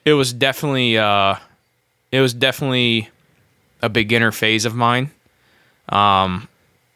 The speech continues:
because I <laughs> go back and watch the video, I'm just like, "Oh my God."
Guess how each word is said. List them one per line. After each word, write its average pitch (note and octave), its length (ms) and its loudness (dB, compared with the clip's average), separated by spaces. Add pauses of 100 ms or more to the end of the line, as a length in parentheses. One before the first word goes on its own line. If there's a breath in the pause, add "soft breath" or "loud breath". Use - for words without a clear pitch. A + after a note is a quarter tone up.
(480)
because A2+ 340 -2
I A#2 80 0
<laughs> - 140 -8
go F3+ 60 0
back C#3 260 0
and A2+ 140 -2
watch G#2 260 0
the G#2 60 -6
video, F#2+ 420 -2
I'm F#2 120 -4
just - 200 -4
like, F#2+ 240 -4 (160)
"Oh - 60 -10 (120)
my - 240 -20
God." - 280 -20